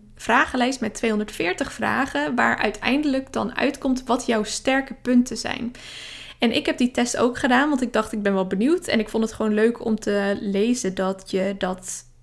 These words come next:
op die manier dus kunt bereiken. Dat als je elke dag doet waar je goed in bent, dat je dan gelukkiger wordt.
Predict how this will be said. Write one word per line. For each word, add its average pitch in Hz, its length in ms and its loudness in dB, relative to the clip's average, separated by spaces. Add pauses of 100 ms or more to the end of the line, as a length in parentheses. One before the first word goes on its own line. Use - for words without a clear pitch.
(140)
op 190 180 -2
die 220 120 2
manier 196 220 4
dus 196 160 0
kunt 202 200 0
bereiken. 196 480 0
Dat - 140 -6
als - 280 -2
je 196 80 0
elke 240 360 2
dag 208 220 2
doet 214 200 -2
waar 180 140 -2
je 185 100 0
goed 277 220 -4
in 247 140 4
bent, 214 340 -2
dat 214 180 -6
je 214 120 -2
dan 196 520 -2
gelukkiger 214 640 -4
wordt. - 260 -8